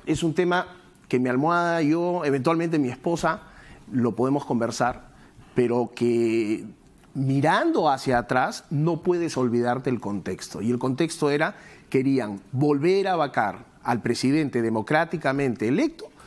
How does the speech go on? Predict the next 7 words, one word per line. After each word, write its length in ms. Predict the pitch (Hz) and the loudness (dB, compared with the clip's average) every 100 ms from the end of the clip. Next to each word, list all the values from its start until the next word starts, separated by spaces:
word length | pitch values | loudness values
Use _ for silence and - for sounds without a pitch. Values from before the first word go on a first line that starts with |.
| - | -6
noventa 560 | 151 185 202 240 240 220 | 0 2 2 0 0 0
días 220 | 214 208 | 2 0
después 480 | 196 - 220 233 - - - | 0 0 0 0 -4 -12 -2
de 100 | 156 | 0
un 80 | 151 | 0
primer 280 | 143 139 127 | 0 0 0
intento, 520 | 120 117 107 - | 0 -2 -4 -8